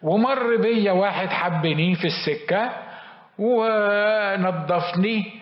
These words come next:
وقال لي: "أنت من هنا ورايح مش عبد، وأنت من هنا ورايح مش، مش واحد كده مرمي في حتة، أنت بقيت حبيبي، لا أعود أسميكم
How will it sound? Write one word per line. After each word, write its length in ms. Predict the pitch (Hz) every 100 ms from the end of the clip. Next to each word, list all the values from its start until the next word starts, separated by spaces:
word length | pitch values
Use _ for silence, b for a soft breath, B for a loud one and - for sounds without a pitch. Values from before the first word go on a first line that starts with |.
| B B B B -
وقال 400 | 175 196 208 240
لي: 180 | 233 220
"أنت 180 | 190
من 220 | 196 190 175
هنا 240 | 208 208
ورايح 480 | 190 185 208 170 170
مش 220 | 165 -
عبد، 440 | 147 180 180 160
وأنت 360 | 170 175 185 185
من 440 | 165 170 170 165
هنا 260 | 160 190 175
ورايح 460 | 165 180 180 170 160
مش، 360 | 156 - 175 156 143 - B 165
مش 200 | 147 180
واحد 260 | 165 151
كده 240 | - 165 160
مرمي 300 | 175 165 151
في 140 | -
حتة، 420 | 175 185 202 190 - B B 165
أنت 200 | 165 165
بقيت 300 | 156 196 -
حبيبي، 760 | 156 143 175 175 196 175 98
لا 260 | 156 185 -
أعود 420 | 160 175 196 160
أسميكم 760 | 147 156 147 175 165 170 135